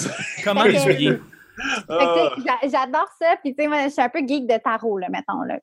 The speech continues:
Speaker 3: Ouais.
Speaker 1: <laughs>
Speaker 2: Ah,
Speaker 1: Le genre
Speaker 2: c'est
Speaker 1: de
Speaker 2: hot. C'est très
Speaker 1: le
Speaker 2: con-,
Speaker 1: genre
Speaker 2: c'est
Speaker 1: d'an-
Speaker 2: très complet.
Speaker 1: J'ai un genre d'anecdote, je vais essayer d'y aller très rapidement, mais, euh, c'est, c'est, c'est, c'est vraiment pas contre les croyances, mais, euh, euh, moi, j'y crois pas, malheureusement, je suis quelqu'un qui, qui,
Speaker 3: Ah
Speaker 1: qui
Speaker 3: non,
Speaker 1: est
Speaker 3: mais c'est
Speaker 1: très
Speaker 3: pas grave.
Speaker 1: Non, non, non, non, c'est très chill, mais je sais tirer au tarot, et, euh, c'est quelque chose que j'ai commencé au primaire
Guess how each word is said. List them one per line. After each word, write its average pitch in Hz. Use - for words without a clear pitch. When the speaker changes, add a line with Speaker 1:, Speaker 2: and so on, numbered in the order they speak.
Speaker 3:
Ouais. 220
Speaker 1:
<laughs> -
Speaker 2:
Ah, 320
Speaker 1:
Le -
genre 165
Speaker 2:
c'est -
Speaker 1:
de 330
Speaker 2:
hot. -
C'est -
très 208
Speaker 1:
le 226
Speaker 2:
con-, -
Speaker 1:
genre 170
Speaker 2:
c'est 196
Speaker 1:
d'an- -
Speaker 2:
très 220
complet. 233
Speaker 1:
J'ai 110
un 110
genre 156
d'anecdote, 123
je -
vais -
essayer 143
d'y 143
aller 143
très 135
rapidement, 110
mais, 107
euh, 98
c'est, 135
c'est, 131
c'est, 139
c'est 147
vraiment 147
pas 220
contre 190
les 151
croyances, 147
mais, 131
euh, 123
euh, 92
moi, 151
j'y 208
crois 131
pas, 156
malheureusement, 117
je -
suis -
quelqu'un -
qui, 107
qui, -
Speaker 3:
Ah 208
Speaker 1:
qui 226
Speaker 3:
non, -
Speaker 1:
est 202
Speaker 3:
mais 185
c'est -
Speaker 1:
très 208
Speaker 3:
pas -
grave. 254
Speaker 1:
Non, 156
non, 202
non, 233
non, 233
c'est -
très 139
chill, 214
mais 127
je 120
sais 196
tirer 131
au 131
tarot, 127
et, 113
euh, 113
c'est 107
quelque 110
chose 190
que 135
j'ai 110
commencé 120
au 180
primaire 135